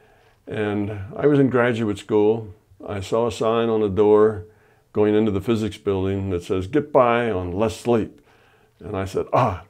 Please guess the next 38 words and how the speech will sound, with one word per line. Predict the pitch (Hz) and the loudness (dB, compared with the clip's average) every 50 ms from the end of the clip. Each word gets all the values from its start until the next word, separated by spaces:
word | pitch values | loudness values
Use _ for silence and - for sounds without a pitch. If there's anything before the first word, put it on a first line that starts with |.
| _ | _
perfect. | - 143 139 123 107 - - - - - | 4 4 4 4 4 -2 -6 -6 -10 -8
I | 101 101 | -6 -4
need | 113 113 117 127 127 120 95 | -2 0 0 2 2 2 0
to | 117 | 0
get | 101 110 110 87 87 | 0 0 0 0 2
by | 107 104 98 98 101 | 2 2 2 2 0
on | 101 98 98 98 | 0 -2 -2 -2
less | 98 98 95 - | -2 -4 -4 -6
sleep." | - - 107 110 101 82 - - _ _ _ _ _ _ _ _ _ _ _ _ _ _ _ _ _ _ _ _ _ _ _ _ _ _ _ _ - | -6 -4 -4 -2 -2 -4 -6 -12 _ _ _ _ _ _ _ _ _ _ _ _ _ _ _ _ _ _ _ _ _ _ _ _ _ _ _ _ -14
That's | - - 98 98 95 - - | -12 -10 -10 -10 -10 -10 -10
the | - 107 | -8 -6
way | 98 104 101 | -4 -2 -2
it | 95 98 | 0 0
is | 101 98 90 | -2 -2 -2
when | 98 95 92 | -4 -4 -4
you're | 92 92 | -2 -2
a | 90 87 | -2 -2
graduate | 104 95 95 92 85 87 82 78 - | -2 -2 -2 -2 -4 -6 -8 -10 -10
student. | - - - 78 78 - | -10 -8 -8 -8 -8 -8
There's | - 95 92 90 | -8 -10 -10 -10
too | - - 123 | -6 -2 0
much | 117 113 107 107 - | 2 2 0 0 -2
to | - 110 | -4 -4
do | 92 113 110 110 107 107 104 107 - - | -2 0 2 4 4 4 4 4 2 2
always | - 110 110 101 98 98 95 90 | 2 4 4 4 2 0 -2 -2
and | 98 101 92 | -4 -6 -4
too | - - 113 | -4 -4 -2
little | 104 104 101 98 98 | -2 -2 -2 -2 -2
time | 90 113 101 101 101 98 95 | -2 -2 -2 -2 -2 -2 -4
to | 92 | -4
do | 82 117 117 117 110 | -2 0 2 2 2
it | 95 | 2
in. | 90 82 78 80 92 - _ _ _ _ _ _ _ _ - - _ _ _ _ _ _ _ _ | 2 0 -2 -6 -10 -14 _ _ _ _ _ _ _ _ -20 -20 _ _ _ _ _ _ _ _
So | - - 131 117 113 113 113 113 110 104 98 95 - _ _ - - - | -6 -2 0 2 2 2 2 2 0 -2 -4 -8 -12 _ _ -20 -12 -8
I | - 113 107 104 | -4 -2 0 0
went | 98 120 143 160 - - - - - | 4 4 4 4 2 -2 -12 -12 -4
to | - 135 123 117 | 0 2 2 2
a, | 110 | 2